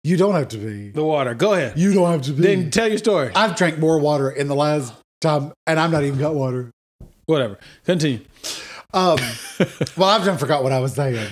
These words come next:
Speaker 2: No, he's talking about the normalizing, "I wanna work." You remember he said
Speaker 1: <gasps> Oh, so here's the thing.
Speaker 2: <laughs>
Speaker 1: If I did have money,
Speaker 2: He's got money.
Speaker 1: I would wanna be like the guy that you had no clue he had money.
Speaker 2: Yeah, 'cause he
Speaker 1: Like, that's who
Speaker 2: regular
Speaker 1: I
Speaker 2: as hell.
Speaker 1: Right. I,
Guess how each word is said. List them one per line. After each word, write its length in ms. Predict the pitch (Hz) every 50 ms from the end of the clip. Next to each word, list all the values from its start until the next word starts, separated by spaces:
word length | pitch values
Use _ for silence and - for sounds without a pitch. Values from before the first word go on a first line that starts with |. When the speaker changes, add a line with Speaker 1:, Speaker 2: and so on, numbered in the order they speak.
| 104 -
Speaker 2:
No, 260 | 233 302 302 277 262
he's 80 | 262 214
talking 140 | 254 247 233
about 200 | 233 226 214 190
the 240 | 190 214 208 196 185
normalizing, 920 | 175 175 196 196 190 190 185 185 185 180 180 160 170 175 165 160 160 143 - - - - - _ -
"I 100 | 165 202
wanna 240 | 214 214 214 202 190
work." 240 | 190 196 185 180 165
You 100 | 170 180
remember 180 | 202 196 190 190
he 40 | 175
said 280 | - 185 170 160 - - - -
Speaker 1:
<gasps> 80 | -
Oh, 360 | 247 247 220 165 131 123 - -
so 180 | - - 247 214
here's 300 | - - 349 381 359 320
the 80 | 254 208
thing. 260 | - 180 143 117 104
Speaker 2:
<laughs> 260 | - - 185 - - -
Speaker 1:
If 200 | 294 330 330 330
I 160 | 294 208 170
did 300 | 156 139 135 175 175 170
have 240 | 131 117 113 98 -
money, 340 | 95 82 65 53 53 - - _ _ _ _ _ -
Speaker 2:
He's 160 | - - -
got 220 | - - - - -
money. 140 | - - - _ _ _ _ _ _ - 185
Speaker 1:
I 140 | 202 247 269
would 260 | 220 202 156 135 135
wanna 200 | 147 147 139 131 113 104
be 200 | 156 180 190 170
like 320 | 143 127 123 120 110 104
the 80 | 123 120
guy 400 | 92 131 123 123 123 120 120 107
that 180 | 107 117 110
you 280 | 120 120 139 139 135 110
had 180 | 120 117 92
no 120 | 117 117 113
clue 200 | - 127 123 113
he 60 | 107
had 120 | 101 90
money. 220 | 110 135 139 - - - _ _
Speaker 2:
Yeah, 240 | - 160 254 285 196
'cause 180 | - 160 147 131
he 120 | 202 269
Speaker 1:
Like, 340 | 269 226 156 135 127 160 151
that's 220 | 165 226 269 247 233
who 60 | 220
Speaker 2:
regular 120 | 196 165
Speaker 1:
I 140 | 151 151 220
Speaker 2:
as 140 | 220 208 180
hell. 400 | 233 262 285 285 160 220 98 95
Speaker 1:
Right. 260 | 165 202 143 123 - - - _ -
I, 220 | - 196 208 -